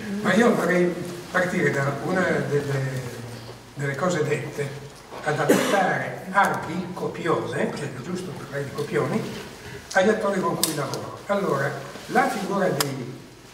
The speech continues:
Touchstone, il buffone, il clown,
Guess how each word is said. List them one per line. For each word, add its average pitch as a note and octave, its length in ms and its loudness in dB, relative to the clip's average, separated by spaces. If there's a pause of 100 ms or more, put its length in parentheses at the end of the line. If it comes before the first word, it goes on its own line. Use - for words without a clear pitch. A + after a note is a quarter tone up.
(160)
Touchstone, A#2 800 -4 (320)
il A#2+ 260 -6 (1300)
buffone, C3+ 520 -2
il - 140 -8
clown, D3 300 -2